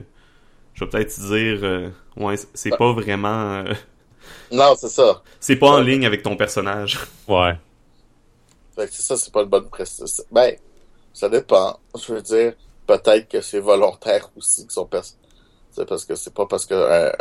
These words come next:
Speaker 2: un orc est
Speaker 3: Ah, ça, ça, t'as raison, Philippe.
Speaker 2: C'est
Speaker 3: Faut pas
Speaker 1: C'est vrai, c'est vrai,
Speaker 3: discriminer,
Speaker 1: c'est vrai.
Speaker 3: euh, les
Speaker 2: C'est de la
Speaker 3: races.
Speaker 2: discrimination.
Speaker 3: C'est ça.
Speaker 1: <laughs>
Speaker 3: Les, on va recevoir des courriers des orcs, là, qui nous écoutent.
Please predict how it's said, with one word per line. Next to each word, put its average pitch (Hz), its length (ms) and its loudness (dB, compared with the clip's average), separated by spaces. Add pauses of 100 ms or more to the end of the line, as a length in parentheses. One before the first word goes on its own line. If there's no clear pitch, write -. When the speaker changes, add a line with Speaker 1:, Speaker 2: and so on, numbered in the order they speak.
(180)
Speaker 2:
un 90 140 -8
orc 98 280 0 (100)
est 82 300 -8 (340)
Speaker 3:
Ah, 139 260 4
ça, - 240 -2
ça, 131 220 -2
t'as 127 140 2
raison, 107 440 0
Philippe. 78 320 -14 (300)
Speaker 2:
C'est 95 440 0
Speaker 3:
Faut - 140 -4
pas 147 180 2
Speaker 1:
C'est 123 120 -2
vrai, 110 180 0
c'est 127 140 2
vrai, 104 80 2
Speaker 3:
discriminer, 123 200 2 (120)
Speaker 1:
c'est 113 60 2
vrai. 101 60 0
Speaker 3:
euh, 95 340 -2
les 95 60 -8
Speaker 2:
C'est 98 120 -2
de - 40 2
la 135 80 8
Speaker 3:
races. - 240 0
Speaker 2:
discrimination. 208 880 2
Speaker 3:
C'est 190 200 2
ça. 190 300 2 (500)
Speaker 1:
<laughs> - 520 -20
Speaker 3:
Les, 123 320 -6
on 117 200 -2
va 120 100 0
recevoir 113 460 -2
des 110 120 -4
courriers 95 440 -10
des 87 280 -10
orcs, 92 320 -12
là, 92 100 -14 (100)
qui 87 140 -20
nous 87 200 -18
écoutent. 95 240 -18